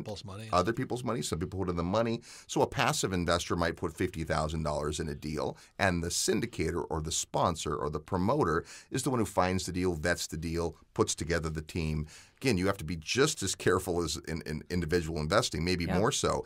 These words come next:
Speaker 3: Yeah.
Speaker 2: But there are attorneys involved. It's professional investors usually.
Speaker 3: But you also educate the, the investors,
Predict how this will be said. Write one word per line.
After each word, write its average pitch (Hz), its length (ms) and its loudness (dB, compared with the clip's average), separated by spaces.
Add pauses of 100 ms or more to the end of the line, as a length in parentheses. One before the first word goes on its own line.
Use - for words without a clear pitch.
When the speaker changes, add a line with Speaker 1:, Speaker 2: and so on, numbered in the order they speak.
Speaker 3:
Yeah. 170 120 -4
Speaker 2:
But 165 120 0
there 165 120 8
are 147 100 12
attorneys 107 540 0
involved. 87 540 4
It's - 120 -4
professional 113 800 0
investors 78 640 -2
usually. - 460 -10
Speaker 3:
But 190 140 0
you 214 220 0
also 180 540 2 (160)
educate 170 640 -2 (160)
the, 160 120 -6 (260)
the 165 140 2
investors, - 600 -2